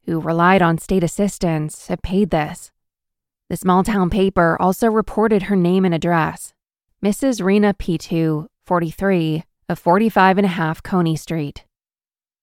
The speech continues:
Rena's frustration and helplessness were evident in the courtroom. The Kennebec Journal reported that, quote, "Missus Pitou refused to testify,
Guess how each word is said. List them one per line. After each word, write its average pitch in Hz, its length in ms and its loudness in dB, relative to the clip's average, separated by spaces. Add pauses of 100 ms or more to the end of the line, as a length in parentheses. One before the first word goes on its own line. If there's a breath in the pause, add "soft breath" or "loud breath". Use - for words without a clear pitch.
(220)
Rena's 185 340 0
frustration 185 640 -2
and 165 120 -2
helplessness 190 840 -2
were 180 140 0
evident 202 380 4
in 175 40 -2
the 175 80 0
courtroom. 170 640 -2 (400)
The 175 80 -8
Kennebec 165 380 0
Journal 185 400 2
reported 156 600 -2
that, 151 360 -6 (340)
quote, 160 440 -2 (160)
"Missus 240 340 -2
Pitou 208 640 2
refused 202 520 -2
to 202 60 -6
testify, 156 760 -2